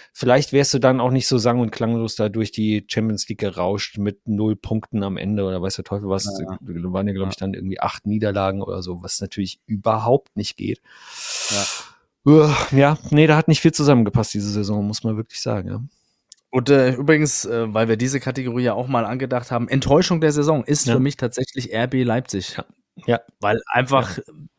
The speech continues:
Speaker 2: die so einen guten Kader haben. Du hast recht, er war wahrscheinlich ein bisschen zu sehr auf Kante genäht, aber trotzdem das Potenzial, was sie haben und der Tabellenplatz, der da am Ende steht,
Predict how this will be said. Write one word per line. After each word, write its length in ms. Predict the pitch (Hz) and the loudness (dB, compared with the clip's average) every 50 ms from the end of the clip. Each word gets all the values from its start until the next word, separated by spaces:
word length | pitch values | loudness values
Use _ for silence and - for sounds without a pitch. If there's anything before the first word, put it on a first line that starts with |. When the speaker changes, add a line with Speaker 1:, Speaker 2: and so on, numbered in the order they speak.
| _ - | _ -4
Speaker 2:
die 160 | 139 143 143 | 0 0 2
so 440 | 139 131 123 120 131 147 185 220 - - | 2 0 0 2 4 6 8 6 6 6
einen 340 | 143 151 156 151 147 131 | 4 2 4 2 2 0
guten 560 | - - 165 208 214 - 180 170 165 156 151 143 | -2 -2 -4 -4 -2 -2 -4 -2 -2 -2 -4 -6
Kader 420 | - - 123 131 165 170 143 117 | -4 -2 -2 0 2 2 2 2
haben. 200 | 117 117 113 123 | 0 0 0 0
Du 80 | 123 127 | 0 0
hast 220 | 135 - - - | 0 -2 -4 -2
recht, 280 | 127 139 139 135 - - | -2 0 0 -2 -6 -8
er 140 | 113 110 | -6 -4
war 320 | 113 120 123 131 131 127 120 | 0 0 2 2 2 0 -2
wahrscheinlich 760 | 127 120 - - 123 123 131 139 139 139 127 - - - - | -4 -4 -4 -4 -4 -2 -2 -2 -4 -4 -4 -6 -10 -14 -12
ein 140 | 123 123 123 | -12 -8 -6
bisschen 360 | 151 143 - - - 131 123 | -6 -6 -6 -6 -8 -10 -10
zu 120 | - 127 | -8 -6
sehr 200 | 120 127 131 131 | -4 -2 0 0
auf 120 | 123 123 - | 0 -2 -4
Kante 280 | - 135 131 135 143 | -4 -4 -4 -4 -6
genäht, 300 | 131 131 123 123 123 113 | -4 -4 -2 -2 -2 -2
aber 200 | 110 110 117 117 | -4 -4 -4 -4
trotzdem 400 | - - 131 127 - - 123 113 | -4 -4 -6 -6 -4 -4 -4 -4
das 160 | - 113 - - | -4 -4 -6 -6
Potenzial, 560 | - 135 123 123 117 - - 117 107 127 127 | -6 -6 -6 -4 -6 -4 -2 -2 -2 -2 -2
was 140 | 131 120 - | -4 -4 -4
sie 120 | 117 98 | -6 -4
haben 280 | 101 104 117 123 120 107 | -4 -2 -2 -2 -2 -2
und 160 | 110 104 107 | -4 -2 -4
der 100 | 101 98 | -4 -4
Tabellenplatz, 560 | - 95 95 104 104 120 123 123 113 110 - | -4 -4 -2 0 0 0 0 -2 -4 -2 -2
der 100 | - 101 | -2 -2
da 80 | 98 98 | 0 -2
am 140 | 95 90 | -2 -2
Ende 400 | - 98 110 117 123 117 113 107 - | -4 -4 -2 0 0 0 0 -2 -4
steht, 520 | - - - - 113 113 123 123 - - | -8 -10 -6 -2 0 0 0 0 -2 -6